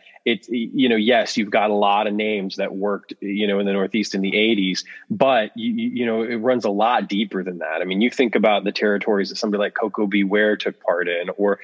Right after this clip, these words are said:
you know, where Manny Fernandez wrestled, or the Barbarian and Warlord for that matter. I mean, you know, a lot of people, I think, forget that, that Powers of Pain started in Jim Crockett Promotions. You know, it wasn't a W W F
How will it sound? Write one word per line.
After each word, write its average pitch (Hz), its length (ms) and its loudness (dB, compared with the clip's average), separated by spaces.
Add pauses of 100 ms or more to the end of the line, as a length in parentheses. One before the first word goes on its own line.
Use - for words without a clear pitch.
(200)
you 117 80 4
know, 101 120 4
where 107 200 4
Manny 107 280 4
Fernandez 101 720 2
wrestled, 95 600 0
or 95 160 0
the 95 80 0
Barbarian 113 560 4
and 104 120 0
Warlord 117 340 2
for - 80 -6
that 95 160 0
matter. 95 380 0
I - 20 -4
mean, 101 220 -2 (240)
you 107 80 0
know, - 20 2
a 107 60 2
lot 117 180 4
of 117 80 -4
people, 107 560 -2
I 104 160 -4
think, - 220 -8
forget 120 320 0
that, 135 140 -4 (200)
that 101 320 -4
Powers 123 300 0
of 104 80 -12
Pain 139 320 0
started 117 360 0
in 98 120 -4
Jim 95 200 -8
Crockett 113 440 -2
Promotions. 98 800 -2
You 101 80 -2
know, 92 100 -2
it 82 80 -4
wasn't 120 280 2
a 101 40 2
W 101 240 2
W 101 340 0
F 101 160 -2